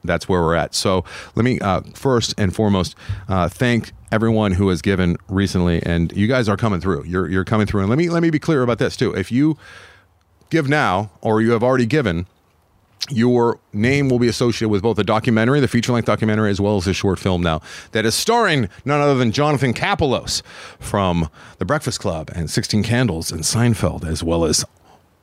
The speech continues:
over two hundred other things. Uh, it will also be starring Eddie Levy, uh,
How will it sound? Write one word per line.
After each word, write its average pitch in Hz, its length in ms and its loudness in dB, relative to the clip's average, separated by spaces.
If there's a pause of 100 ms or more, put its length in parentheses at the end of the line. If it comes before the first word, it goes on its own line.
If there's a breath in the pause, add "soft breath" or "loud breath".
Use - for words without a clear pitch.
(300)
over 98 180 0
two - 180 0
hundred 123 260 2
other 117 240 0
things. 65 340 -8 (360 loud breath)
Uh, 90 240 -2 (120)
it 107 80 -2
will 101 100 0
also 107 540 2
be 104 160 0
starring 110 320 0
Eddie 110 220 2
Levy, 131 420 2 (320 loud breath)
uh, 85 340 -2